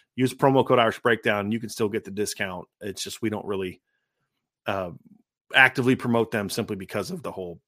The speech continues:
and not that they've done anything wrong, but it's, it's just, that's their only payment system. And we just, we're just not using PayPal. So that's where we're at.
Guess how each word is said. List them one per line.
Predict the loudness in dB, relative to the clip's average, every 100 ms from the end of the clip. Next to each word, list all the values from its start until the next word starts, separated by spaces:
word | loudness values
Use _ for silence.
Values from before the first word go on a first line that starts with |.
| _ 0
and | 6
not | 6 6
that | 4
they've | 4 4
done | 0
anything | 0
wrong, | 0 -2 -4
but | -8
it's, | -10 -10
it's | -12 -10
just, | -12 -10
that's | -12 -12 -10
their | -10
only | -10 -14
payment | -14 -14 -14
system. | -14 -14 -14
And | -14
we | -16
just, | -14 -14 -16 _ _
we're | -10
just | -10
not | -12
using | -14 -14 -16 -20 _ _ _ -16
PayPal. | -14 -14 -16 -20 _ _ _
So | -12 -12 -12 _ _ _ _ _ _
that's | -14 -12 -12
where |
we're | -12 -14
at. | -16